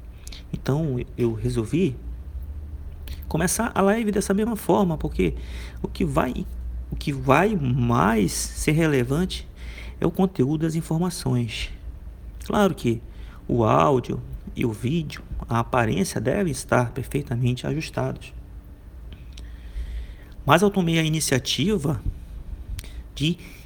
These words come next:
iniciar logo, de começar logo, porque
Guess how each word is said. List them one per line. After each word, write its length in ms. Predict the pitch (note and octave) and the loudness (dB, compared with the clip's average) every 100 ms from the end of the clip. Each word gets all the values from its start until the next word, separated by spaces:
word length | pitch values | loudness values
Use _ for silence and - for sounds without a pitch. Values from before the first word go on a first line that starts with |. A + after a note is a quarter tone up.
| - | 0
iniciar 580 | D3+ E3 E3 D#3 F#3 | 4 4 4 4 2
logo, 580 | D3+ C3 E3 F#3 C#3 B2 | 6 8 10 8 4 -2
de 140 | C3 - | -4 0
começar 680 | C3+ C3+ - C#3 D3+ - - | 2 2 2 2 0 -2 0
logo, 480 | C3 C#3 F#3 - B2+ | 4 6 6 2 -2
porque 420 | - - B2+ | -4 -2 0